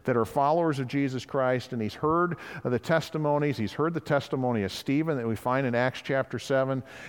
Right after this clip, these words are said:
And when the, the, the, when Christ meets him on that road, the resurrected Lord meets him, the Lord, he says, uh, "Paul, Paul, why, uh, persecutest thou me?" And then he gets to the point, he says,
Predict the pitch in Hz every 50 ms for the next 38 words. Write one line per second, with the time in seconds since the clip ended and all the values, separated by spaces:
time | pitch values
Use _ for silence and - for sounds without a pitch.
0 | - - 147 127 123 117 113 117 110 107 110 113 120 120 117 110 107 110 120 120
1 | 120 117 123 117 113 107 107 101 95 95 98 104 104 104 104 101 101 101 104 107
2 | - 107 107 110 107 104 - - 143 151 160 147 - - 135 139 147 151 - -
3 | 165 147 135 131 131 131 127 123 123 127 127 123 131 135 135 113 110 95 98 120
4 | 135 135 143 135 135 135 131 - 143 123 120 120 120 120 117 113 - - - 117
5 | - 131 139 - 170 156 151 139 131 127 123 120 117 110 - 135 120 107 - -
6 | - - - - - 127 123 113 104 101 101 - - 156 143 147 156 147 - -
7 | 143 127 127 127 120 117 113 123 139 143 143 139 127 117 113 107 98 - - 139
8 | 120 - 131 - - 123 123 117 - 123 120 120 123 120 120 110 113 113 110 107
9 | 110 113 131 135 127 135 127 - - 131 127 110 - 135 120 117 113 104 - -
10 | 131 120 110 98 -